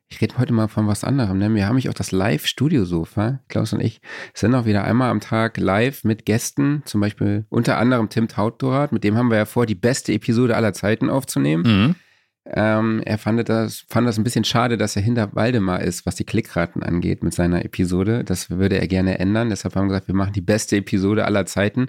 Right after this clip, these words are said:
Speaker 2: Ja, ich dachte, er hat
Speaker 1: Und
Speaker 2: ihn
Speaker 1: ich
Speaker 2: mittlerweile überholt, oder?
Speaker 1: Nee, ich weiß gar nicht. Muss, muss
Speaker 2: Nicht?
Speaker 1: mal gucken.
Speaker 2: Okay.
Speaker 1: Ich glaub nicht. Nee, den
Speaker 2: Mhm.
Speaker 1: Podcast-Stand aktualisiere ich jetzt nicht mehr stündlich. Ich hab jetzt,
Speaker 2: <laughs>
Speaker 1: äh, den Ticketstand von der Studioszene. Ja, und, ähm,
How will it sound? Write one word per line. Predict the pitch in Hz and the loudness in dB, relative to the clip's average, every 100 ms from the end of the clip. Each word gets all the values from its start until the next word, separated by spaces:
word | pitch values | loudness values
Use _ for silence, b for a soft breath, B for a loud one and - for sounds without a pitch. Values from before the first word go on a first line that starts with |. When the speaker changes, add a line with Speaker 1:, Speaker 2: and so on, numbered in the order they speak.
| - | -4
Speaker 2:
Ja, | 101 | -8
ich | - | -4
dachte, | - 135 113 | -2 0 2
er | |
hat | 123 | 4
Speaker 1:
Und | |
Speaker 2:
ihn | 139 | 6
Speaker 1:
ich | |
Speaker 2:
mittlerweile | 135 110 110 107 | 4 4 4 4
überholt, | 87 90 123 240 - _ | 2 0 0 -2 -6 _
oder? | 104 143 226 _ - | -2 -2 -2 _ -4
Speaker 1:
Nee, | 113 104 | -2 0
ich | 110 | 0
weiß | 139 | -2
gar | - 92 | 0 2
nicht. | |
Muss, | 104 | 2
muss | 131 | 4
Speaker 2:
Nicht? | 165 | 4
Speaker 1:
mal | 143 | 4
gucken. | - 120 - | 0 -2 0
Speaker 2:
Okay. | 135 | 0
Speaker 1:
Ich | |
glaub | - 107 | 0 0
nicht. | 90 - | -4 -2
Nee, | 95 95 | -2 0
den | 90 | 0
Speaker 2:
Mhm. | |
Speaker 1:
Podcast-Stand | - 127 175 113 - - 107 107 | 0 0 2 0 -2 -2 0 0
aktualisiere | - - 101 101 98 104 | -2 -2 0 0 2 0
ich | 101 | 2
jetzt | 92 | 0
nicht | 104 - | 0 0
mehr | 90 | -2
stündlich. | - 85 - - | 0 0 0 -2
Ich | 95 | 0
hab | 92 | 4
jetzt, | 95 90 147 | 4 6 6
Speaker 2:
<laughs> | |
Speaker 1:
äh, | 139 - 90 95 - - - _ - _ B B | 6 4 4 0 -6 -18 -20 _ -20 _ B B
den | - | -4
Ticketstand | 85 - 107 - 104 | 0 0 0 2 0
von | 101 | 2
der | 95 | 0
Studioszene. | 95 107 101 85 - 82 85 B B B B | 2 0 2 0 0 -2 -2 B B B B
Ja, | - 107 | 2 2
und, | 101 120 135 170 - | 4 2 2 0 -4
ähm, | - 139 135 135 135 131 | -2 0 0 -2 -4 -6